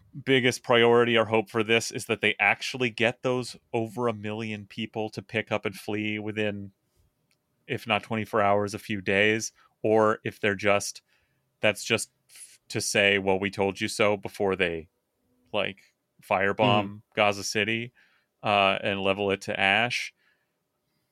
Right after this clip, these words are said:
Speaker 1: Who can say? But either way, like, they're going in,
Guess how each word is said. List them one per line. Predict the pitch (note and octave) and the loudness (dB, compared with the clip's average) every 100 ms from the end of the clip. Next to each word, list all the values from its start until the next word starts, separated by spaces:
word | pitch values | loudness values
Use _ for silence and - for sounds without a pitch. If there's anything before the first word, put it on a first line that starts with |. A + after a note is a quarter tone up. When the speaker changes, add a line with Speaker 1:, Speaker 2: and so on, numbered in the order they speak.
| - | -10
Speaker 1:
Who | - C#3+ | -2 -2
can | C3+ A#2+ | 0 -2
say? | - A2 G#2+ A#2+ | 2 4 6 4
But | A2+ A2 | 2 -2
either | C#3 C3+ A2+ | -2 -2 0
way, | A2 A2+ G#2+ G#2 | 4 6 6 4
like, | F#2+ F#2 F2+ - - _ _ _ _ | 2 2 0 -6 -20 _ _ _ _
they're | A2+ A2+ | -6 -4
going | A2 A#2+ A#2 | 0 0 0
in, | G#2+ G#2 G2+ G2 | -2 -2 -4 -10